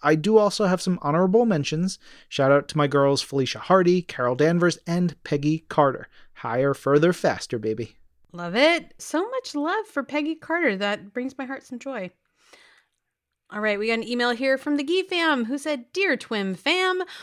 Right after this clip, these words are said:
Speaker 2: when I shared the question of the week with the kids, Nolan proceeded to list Gwenpool, Nico, Carolina, <laughs> Natasha, Yelena, Old Lace, Girl Dinos Count, Kamala, and Kate Bishop. <laughs> Fiona's answer is succinct. Yelena Belova, the White Widow.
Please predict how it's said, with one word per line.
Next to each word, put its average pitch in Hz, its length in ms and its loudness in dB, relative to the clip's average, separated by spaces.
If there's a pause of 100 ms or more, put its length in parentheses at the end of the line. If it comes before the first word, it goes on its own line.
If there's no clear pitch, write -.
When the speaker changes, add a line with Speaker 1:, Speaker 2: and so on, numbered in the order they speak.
(180)
Speaker 2:
when 262 160 0
I 320 240 0
shared 285 320 0
the 240 60 -6
question 214 760 -4 (100)
of 190 180 -6
the 190 80 -6
week 185 200 -6
with 170 120 -6
the 185 60 -6
kids, 208 380 2
Nolan 311 400 2
proceeded 269 480 -2
to 302 140 -2
list 196 380 -4
Gwenpool, 269 540 -2
Nico, 208 420 0
Carolina, 269 640 4
<laughs> - 100 2
Natasha, 302 440 4
Yelena, 247 680 4
Old 170 260 -8
Lace, 247 320 4 (360)
Girl 170 180 0
Dinos 156 420 -2
Count, 277 320 -2 (380)
Kamala, 311 720 2
and 226 400 0
Kate - 340 -8
Bishop. 196 480 4 (100)
<laughs> - 160 -14
Fiona's 285 480 4
answer 226 340 2
is 214 200 -4
succinct. - 460 -6 (160)
Yelena 262 240 6
Belova, 247 500 4
the 190 160 0
White 165 240 2
Widow. - 380 -12